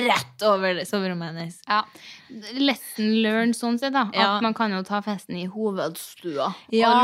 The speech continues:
Speaker 2: lukke igjen dobbeltdørene der.
Speaker 1: <laughs> Men det er det som er problemet. Nå går skravla her, men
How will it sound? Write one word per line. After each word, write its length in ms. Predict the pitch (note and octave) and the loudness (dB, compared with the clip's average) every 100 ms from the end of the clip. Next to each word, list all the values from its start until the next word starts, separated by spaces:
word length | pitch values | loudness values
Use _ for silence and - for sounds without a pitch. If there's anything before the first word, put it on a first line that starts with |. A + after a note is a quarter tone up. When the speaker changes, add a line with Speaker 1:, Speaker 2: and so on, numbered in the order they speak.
| B3 | 4
Speaker 2:
lukke 160 | - G#3 | 0 -2
igjen 240 | F3+ F#3+ | -2 0
dobbeltdørene 680 | G3+ F3+ C#3+ B2 D#2 G#2 F3+ | 0 0 -2 -2 -4 -4 -4
der. 120 | G#3 | -4
Speaker 1:
<laughs> 240 | G#3+ A#3+ | 2 4
Men 140 | B3 A3+ | 4 4
det 80 | A3 | 4
er 120 | A3+ | 4
det 200 | A3+ A3 | 2 2
som 140 | A#3 | 0
er 120 | A#3 A3+ | 0 0
problemet. 560 | A#3 A3+ G3+ F3+ D#3+ | -2 -2 -2 -6 -2
Nå 260 | G3+ G#3 G3+ - | 0 0 -4 -8
går 340 | F#3+ F#3+ G3+ G3+ | -4 0 0 -2
skravla 400 | - F#3 E3 E3+ | -6 -6 -6 -8
her, 220 | F#3+ A3 | -4 -4
men 280 | G#3 G#3 G#3 | -2 0 -2